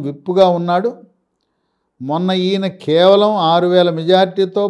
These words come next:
బొటాబొటిగా గెలిచాడు. ఈయనకి సమీప ప్రత్యర్థి అగ్నికుల క్షత్రియ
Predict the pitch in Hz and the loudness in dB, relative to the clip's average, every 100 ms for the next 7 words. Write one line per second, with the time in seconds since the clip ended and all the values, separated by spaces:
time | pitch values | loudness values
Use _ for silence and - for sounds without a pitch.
0 | 160 156 180 185 185 185 180 180 160 165 | -4 0 4 4 2 -2 0 -2 -2 -4
1 | 175 180 208 247 - _ _ _ _ _ | -2 0 -2 -6 -16 _ _ _ _ _
2 | _ - 156 175 160 - 160 190 190 196 | _ -12 -8 -6 -6 -6 -4 -2 -2 -4
3 | 185 165 170 190 185 180 185 165 190 185 | -2 -4 -2 0 0 0 0 0 -6 -10
4 | _ _ _ _ _ _ _ _ _ _ | _ _ _ _ _ _ _ _ _ _
5 | _ _ - 139 160 196 202 196 196 190 | _ _ -12 -10 -4 -4 -2 0 0 0
6 | 185 180 180 190 | -2 -2 0 0